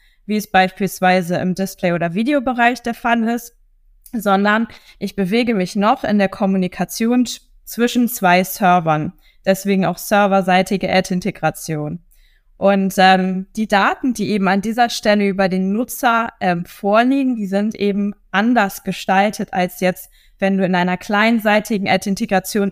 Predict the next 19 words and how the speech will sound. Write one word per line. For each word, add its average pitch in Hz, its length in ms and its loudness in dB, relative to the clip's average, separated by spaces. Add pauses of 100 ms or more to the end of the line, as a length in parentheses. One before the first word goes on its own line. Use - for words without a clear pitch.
(140)
im 269 320 0
Browser 208 480 2
des 190 220 -2
Nutzers 220 420 0
im 190 140 -2
Grunde 180 320 0
unterwegs 170 560 -2
bist. - 340 -12 (720)
Und, 190 320 0
ähm, 185 440 0 (520)
genau, 180 300 0
wir 254 140 2
bekommen 262 540 0 (400)
im 196 460 -2
sogenannten 180 680 -4
Bid-Request, 262 880 -2
also 180 260 -2
der - 320 -6
Anfrage 180 1080 -2